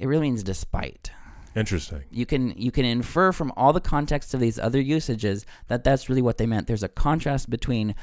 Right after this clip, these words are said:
Speaker 1: the direction of what you're doing and the result is the other direct, and the, the result is the other way.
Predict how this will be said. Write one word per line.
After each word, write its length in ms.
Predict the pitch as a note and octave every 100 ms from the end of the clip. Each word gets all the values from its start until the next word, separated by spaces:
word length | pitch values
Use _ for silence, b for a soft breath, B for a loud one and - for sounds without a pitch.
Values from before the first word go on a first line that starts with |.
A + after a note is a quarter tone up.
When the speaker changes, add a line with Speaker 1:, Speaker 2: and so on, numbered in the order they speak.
| B
Speaker 1:
the 80 | G#2
direction 460 | G#2+ A#2+ B2 - B2
of 120 | A2+
what 160 | A#2 F#2
you're 80 |
doing 560 | G2 A#2+ C#3+ G2+ F#2+ A2 b b b b b -
and 160 | A2 A#2
the 40 |
result 500 | G#2+ G#2+ G#2 C3 A2+
is 140 | A2 G#2
the 120 | G2+
other 160 | G2
direct, 360 | F#2 F#2 D#2 -
and 280 | G2 G#2+ G#2
the, 180 | G2 - - F#2 -
the 260 | D#2 F#2 G#2
result 280 | G#2+ C#3 A#2
is 100 | G#2+
the 120 | G#2+
other 160 | F#2+
way. 320 | D2 - -